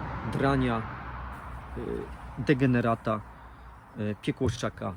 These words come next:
Piłsudskiego. Mm. Tu jest, w tej książce jest opisanych takich, e,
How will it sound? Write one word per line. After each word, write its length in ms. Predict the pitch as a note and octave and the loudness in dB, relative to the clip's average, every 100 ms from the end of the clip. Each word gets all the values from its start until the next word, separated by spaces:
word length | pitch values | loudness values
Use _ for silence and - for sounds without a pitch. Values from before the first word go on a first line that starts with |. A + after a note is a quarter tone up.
| - | -6
Piłsudskiego. 600 | A#2+ - G#2 - G#2 F2+ - - - - - - - | -6 -4 -8 -6 -8 -8 -14 -16 -20 -18 -18 -18 -10
Mm. 340 | - A2+ A2 G#2+ - - - - - - - - - - | -4 -2 -2 -4 -10 -20 -20 -20 -20 -20 -20 -20 -20 -4
Tu 100 | E3+ | 2
jest, 280 | D3+ C#3+ - | 2 2 -4
w 100 | - | -2
tej 140 | D3 | -2
książce 360 | C3 C#3 B2+ B2 | 0 -2 -2 -2
jest 140 | A#2 | -2
opisanych 500 | C3 - - B2+ A#2+ | -4 -6 -2 -2 -2
takich, 440 | - B2 - - | -4 -8 -8 -10
e, 40 | - | -8